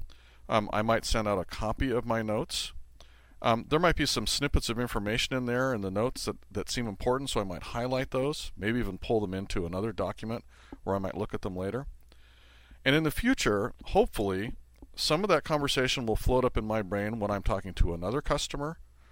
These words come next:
or after I've talked, talked to several customers, and I'll start to see that there's a market problem that I can do some innovation around. That's all what happens today. What doesn't happen today, usually,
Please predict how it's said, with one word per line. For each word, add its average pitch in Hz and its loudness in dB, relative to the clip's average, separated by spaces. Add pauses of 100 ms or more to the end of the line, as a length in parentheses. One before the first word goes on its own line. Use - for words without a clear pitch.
(160)
or 87 0
after 104 6
I've 95 2
talked, 98 0 (320)
talked - 0
to - -4
several 120 0
customers, 135 -2 (540)
and 127 2
I'll 135 8
start 170 4
to 160 2 (540)
see - 4
that 151 2
there's 123 4
a 107 0
market 110 -2
problem 107 4
that 90 -4
I 92 -2
can 92 -8
do 90 -2
some 80 -4
innovation 76 -8
around. 50 -16 (800)
That's 165 0
all 220 6
what 151 4
happens 135 0
today. 101 -2 (640)
What - -2
doesn't 196 4
happen 113 2
today, 90 -2
usually, 110 -2